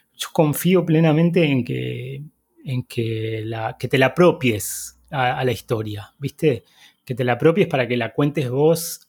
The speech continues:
a tu manera y a la manera que decidan los guionistas. Yo ya pasé por, por la experiencia de, de ver un libro llevado al cine.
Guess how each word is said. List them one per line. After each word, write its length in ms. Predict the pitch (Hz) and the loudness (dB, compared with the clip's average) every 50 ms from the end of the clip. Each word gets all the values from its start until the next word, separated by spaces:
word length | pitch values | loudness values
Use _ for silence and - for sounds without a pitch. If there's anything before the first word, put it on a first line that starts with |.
| _ | _
a 180 | - 127 117 - | -8 -8 -8 -6
tu 120 | - 123 | -4 -4
manera 600 | 120 117 113 123 139 156 165 170 170 180 180 175 160 | -4 -2 -2 2 4 6 6 6 6 6 6 6 4
y 140 | 139 123 123 | 4 2 2
a 60 | 117 | 0
la 100 | 117 113 | -2 -4
manera 340 | 117 117 123 127 143 135 123 | -4 -4 -2 0 0 -2 -2
que 220 | 127 117 113 113 | -2 -6 -6 -8
decidan 480 | 110 117 110 - - - 127 127 131 123 | -10 -12 -14 -10 -6 -4 -2 0 0 0
los 120 | 110 95 | 0 -2
guionistas. 720 | 110 117 110 110 131 147 151 147 - - - 156 120 - - - - - - - - - _ | -2 -4 -2 0 2 4 4 4 2 2 2 2 2 0 -4 -18 -20 -20 -20 -20 -20 -20 _
Yo 160 | - - 156 | -4 0 0
ya 220 | 151 - 190 185 - | 2 2 0 0 0
pasé 300 | 143 135 - - 170 175 | 0 0 2 2 2 4
por, 380 | 170 175 - 131 135 135 - _ _ _ _ _ | 4 4 2 2 0 -6 -10 _ _ _ _ _
por 140 | _ - 131 | _ -6 -4
la 80 | 135 117 | -4 -4
experiencia 680 | - - 123 117 117 131 135 139 143 139 - 143 131 120 | -4 -4 -4 -2 2 2 4 4 2 2 0 0 0 0
de, 340 | 113 113 110 107 107 120 - _ _ | 0 -2 -4 -8 -10 -14 -20 _ _
de 300 | 269 180 123 110 117 113 | -18 -16 -14 -12 -10 -6
ver 200 | 117 127 127 127 | -2 0 0 0
un 160 | 131 127 123 | 0 0 0
libro 500 | 117 127 127 127 127 131 127 123 120 156 147 | 0 2 4 4 4 4 4 2 2 0 -4
llevado 420 | 123 - 123 117 117 120 117 117 | -6 -4 0 2 2 2 2 0
al 120 | 110 110 - | -2 -4 -6
cine. 420 | - - 120 113 107 101 - _ | -8 -6 -6 -6 -6 -8 -10 _